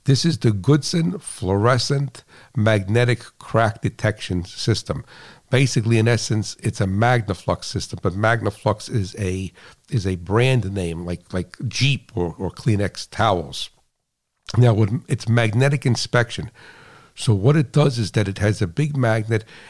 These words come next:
and you magnify a piece of metal, and you have a special powder that they give you, shake it on there, and then a fluorescent light, a special, a special, a sp-, a special fluorescent light. And it, the kit number is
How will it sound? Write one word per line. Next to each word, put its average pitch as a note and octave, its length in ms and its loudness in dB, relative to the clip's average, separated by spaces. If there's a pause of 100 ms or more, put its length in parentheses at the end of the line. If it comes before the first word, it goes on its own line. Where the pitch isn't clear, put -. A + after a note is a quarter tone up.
and G2+ 100 0
you G2+ 140 0
magnify B2+ 680 0
a A#2+ 80 -2
piece - 280 -2
of A2 80 -2
metal, G#2 420 0
and G2+ 160 -2
you F#2+ 100 -4
have G2 140 -2
a F#2+ 60 -6
special B2+ 400 0
powder A2+ 460 0
that G#2+ 120 0
they G#2 120 -2
give G#2 180 -4
you, G#2 160 -2
shake A2 380 -2
it G#2+ 60 0
on G#2 120 -2
there, G#2+ 140 0
and G2+ 100 0
then G2 100 -2
a F#2+ 40 -2
fluorescent G2 640 -2
light, F2+ 280 -2 (380)
a - 60 -2
special, G#2+ 500 -2 (140)
a - 80 -4
special, G#2 420 -4 (220)
a G#2 100 -10
sp-, - 400 -10
a F2 300 -6
special A#2 480 0
fluorescent G2 640 -2
light. G2 360 -4 (460)
And G#2+ 160 2
it, G2 140 -4
the - 80 -8
kit - 380 -2
number B2 420 2
is E2 140 -6